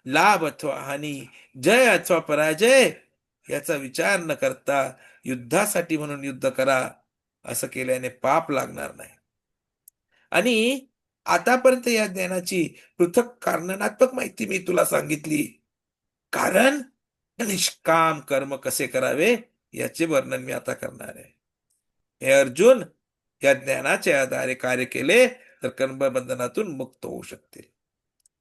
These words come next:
तर आपण पाहिलं इथपर्यंत आता की कसं आधी अर्जुन युद्ध करायला तयार नाही म्हणून युद्ध का करावं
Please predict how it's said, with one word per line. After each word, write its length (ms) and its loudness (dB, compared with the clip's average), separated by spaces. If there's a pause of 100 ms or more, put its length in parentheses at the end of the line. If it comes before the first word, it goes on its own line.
(480)
तर 40 -2
आपण 240 0
पाहिलं 340 0
इथपर्यंत 560 -4
आता 360 -6 (540)
की 100 -14
कसं 260 4
आधी 320 2 (300)
अर्जुन 760 0 (460)
युद्ध 300 2
करायला 440 2
तयार 180 0
नाही 120 -8
म्हणून 240 -6
युद्ध 260 2
का 260 0
करावं 480 2